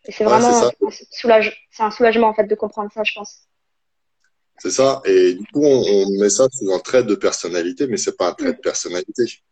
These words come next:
Speaker 2: Tu vois, on va dire, ouais, euh, ben, il est timide, il est extraverti, mais ça veut rien dire. C'est, c'est juste, c'est juste un constat.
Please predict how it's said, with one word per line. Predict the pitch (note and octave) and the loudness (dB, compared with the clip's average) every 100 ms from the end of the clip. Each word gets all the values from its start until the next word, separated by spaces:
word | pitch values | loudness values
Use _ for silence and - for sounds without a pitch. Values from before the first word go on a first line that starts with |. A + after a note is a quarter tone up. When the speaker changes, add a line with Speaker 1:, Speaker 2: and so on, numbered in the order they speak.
| - - _ _ _ _ _ _ | -20 -20 _ _ _ _ _ _
Speaker 2:
Tu | - | 0
vois, | G2 | 0
on | E2+ | 2
va | E2+ | 0
dire, | G#2+ G#2+ | 2 4
ouais, | F2+ G#2+ G#2 | 4 4 4
euh, | F2+ D#2+ D#2 | 2 0 -4
ben, | D#2 D#2+ F2+ | -6 -6 -4
il | F2+ | -4
est | |
timide, | - F2+ G2 A2 G2+ | -4 -6 -4 -4 -2
il | F2+ | -2
est | E2 | -2
extraverti, | - F2 F2+ - B2+ | -2 -2 -2 -4 -6
mais | G2+ E2+ E2+ E2+ | -4 -2 -4 -4
ça | - - F2+ | -6 -4 -6
veut | E2 | -4
rien | F2 G2+ | -6 -4
dire. | B2+ G#2+ | -2 -4
C'est, | - E2+ E2+ E2 D#2+ | -4 -6 -6 -8 -10
c'est | - E2 D#2+ D2+ | -14 -14 -16 -18
juste, | - - - - - _ _ _ | -18 -18 -18 -20 -20 _ _ _
c'est | - F2+ F#2 | -8 -6 -2
juste | A#2+ - | -4 -4
un | G2 | -12
constat. | - G#2 - A#2 | -8 -8 -4 -4